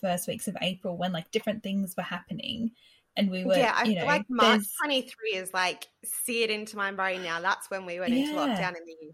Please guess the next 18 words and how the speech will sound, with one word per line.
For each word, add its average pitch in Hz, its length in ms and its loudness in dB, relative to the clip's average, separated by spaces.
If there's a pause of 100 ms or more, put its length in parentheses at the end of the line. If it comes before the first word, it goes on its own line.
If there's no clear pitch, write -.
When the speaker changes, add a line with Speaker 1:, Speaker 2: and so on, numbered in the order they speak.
(100)
Speaker 2:
K. 160 320 -10 (100)
And, 165 440 -8 (280)
like, 180 200 0
I 185 80 2
just 233 240 -8
remember 208 260 -4
twenty-third 180 480 -8
of 170 100 -12
March. - 460 -12
Like, 175 340 -4 (1000)
it's 220 180 -12
bizarre. 208 680 -8 (160)
Speaker 1:
It 226 200 0
just, - 500 0 (280)
it 220 140 2
all, 220 600 0 (540)
you 214 140 0
know, 185 280 -4